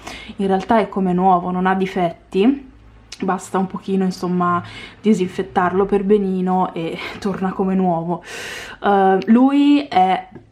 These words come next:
troppo carino, cioè è Topolino.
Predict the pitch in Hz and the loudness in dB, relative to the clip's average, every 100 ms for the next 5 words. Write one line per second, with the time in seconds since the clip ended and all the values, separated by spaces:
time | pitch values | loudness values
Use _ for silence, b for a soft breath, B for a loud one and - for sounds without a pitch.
0 | _ _ _ _ _ - 165 165 190 185 | _ _ _ _ _ -4 -4 -4 -10 -6
1 | 170 165 185 208 208 180 190 - - 190 | -6 -2 0 0 0 -4 -6 -4 0 2
2 | 202 190 196 | 2 0 2